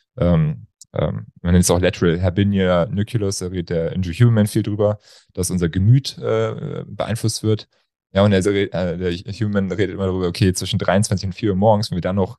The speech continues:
intensivem Bla-, Blaulicht ausgesetzt sind, das hat zu, als Risiko, dass wir erhöhte de-, depressive Symptome haben können, ja, und uns tagsüber nichts merken können, ja.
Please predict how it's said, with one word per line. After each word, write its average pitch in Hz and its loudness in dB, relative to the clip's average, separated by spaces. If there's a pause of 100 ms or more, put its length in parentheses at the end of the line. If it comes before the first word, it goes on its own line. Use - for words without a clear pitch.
intensivem 95 -2
Bla-, 85 0
Blaulicht 92 2
ausgesetzt 92 -6
sind, 107 0 (460)
das 98 0
hat 107 2 (340)
zu, - 0
als 85 -2
Risiko, 101 0
dass 90 -4
wir 92 -4
erhöhte 92 -2
de-, 95 -4
depressive 110 -2
Symptome 127 2
haben 90 -4
können, 104 0
ja, 95 0
und 95 -2
uns - -10
tagsüber 107 0
nichts - -2
merken 113 0
können, 85 -6
ja. 110 4